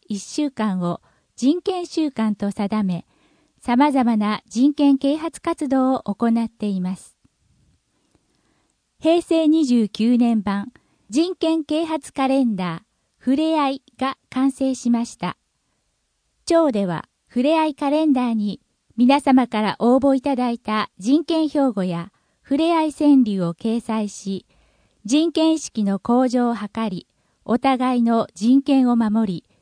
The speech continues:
住民みんなで住みよい町にしようと啓発を続けてきました。また、日常で役立てられるようにと、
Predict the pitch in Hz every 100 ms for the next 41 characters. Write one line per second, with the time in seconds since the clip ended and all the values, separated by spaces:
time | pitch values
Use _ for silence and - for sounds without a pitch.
0 | _ 180 269 302 285 277 262 277 285 294
1 | 226 208 - - 233 254 320 349 277 247
2 | 240 214 202 - 220 240 233 185 180 -
3 | - 247 269 262 254 247 247 233 269 277
4 | 254 247 240 226 - 180 156 _ _ _
5 | _ _ _ _ _ _ - 214 - 208
6 | 208 _ _ _ 240 262 277 262 269 262
7 | 240 240 196 233 285 285 285 311 311 320
8 | 269 233 240 233 196 - 175 -